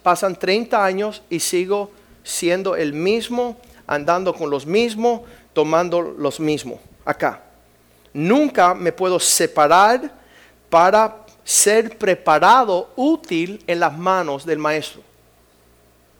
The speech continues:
Un pastor amigo mío se convirtió de las calles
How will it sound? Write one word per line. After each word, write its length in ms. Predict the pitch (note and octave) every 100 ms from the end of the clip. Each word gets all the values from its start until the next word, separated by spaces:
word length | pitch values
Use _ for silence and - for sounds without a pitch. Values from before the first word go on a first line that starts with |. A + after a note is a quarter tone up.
| _ _ _ _ _ _ _ -
Un 160 | C3+ C#3
pastor 580 | D3+ D#3 - E3 D#3+ D3 - _ _ - -
amigo 360 | C3 D3 E3+ D3+
mío 260 | D3 C#3+
se 160 | C3+ C#3+
convirtió 480 | C#3 C3+ B2+ D#3 E3+
de 80 |
las 180 | D#3 -
calles 540 | - D3+ E3 D#3 C3+